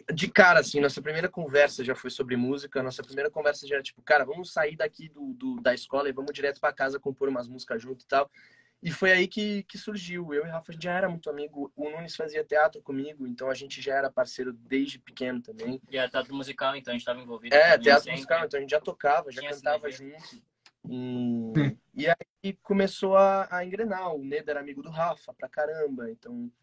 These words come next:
Speaker 1: foi puxado. Aí a gente veio pra São Paulo, conheceu o Gag, então tudo foi a base da amizade ali, vou te falar a real, cara.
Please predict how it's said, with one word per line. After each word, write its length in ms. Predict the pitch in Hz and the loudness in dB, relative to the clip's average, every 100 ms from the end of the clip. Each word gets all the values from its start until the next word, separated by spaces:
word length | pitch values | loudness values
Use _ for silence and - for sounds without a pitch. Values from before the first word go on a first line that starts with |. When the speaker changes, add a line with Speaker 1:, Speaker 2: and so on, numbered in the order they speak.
| _ | _
Speaker 1:
foi 120 | - | -16
puxado. 600 | - 131 - 160 151 127 | -12 -12 -2 0 0 -2
Aí 100 | 127 | -6
a 40 | 135 | -6
gente 180 | 143 - | -8 -10
veio 140 | 151 | -10
pra 120 | 147 143 | -8 -10
São 200 | - 139 | -12 -2
Paulo, 260 | 151 139 135 | -2 -2 -6
conheceu 360 | 131 123 135 | -10 -8 -8
o 20 | 120 | -2
Gag, 420 | 135 139 123 117 | 2 2 0 -8
então 340 | 113 - 131 131 _ _ _ _ _ _ _ - - | -14 -8 -8 -8 _ _ _ _ _ _ _ -20 -16
tudo 240 | - 247 254 | 4 4 6
foi 200 | 240 233 | 6 6
a 80 | 208 | 8
base 180 | 208 196 | 4 4
da 60 | |
amizade 400 | 220 190 156 131 | -4 0 -2 -2
ali, 100 | 117 | -10
vou 120 | 110 120 | -14 -10
te 60 | |
falar 180 | - 151 | -2 -2
a 40 | |
real, 240 | 156 131 110 | 0 -4 -6
cara. 260 | - 117 | -6 -4